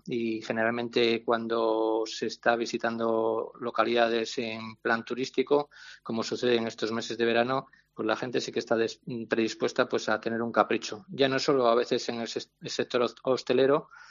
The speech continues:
que es donde más se nota, sino también en el sector comercial, tal y como nos están comentando muchos comerciantes.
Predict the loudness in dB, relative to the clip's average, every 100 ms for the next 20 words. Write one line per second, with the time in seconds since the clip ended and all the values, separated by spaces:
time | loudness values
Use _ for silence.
0 | -20 _ 0 2 2 2 0 0 -2 0
1 | 2 2 -2 -4 -2 -2 -4 -4 -4 -4
2 | -2 -4 -2 -4 0 0 0 -4 -20 _
3 | _ _ 0 2 2 -2 -2 -6 -2 -2
4 | 0 -4 -4 -4 -2 -4 -6 -8 -8 -6
5 | -6 -6 -6 -6 -8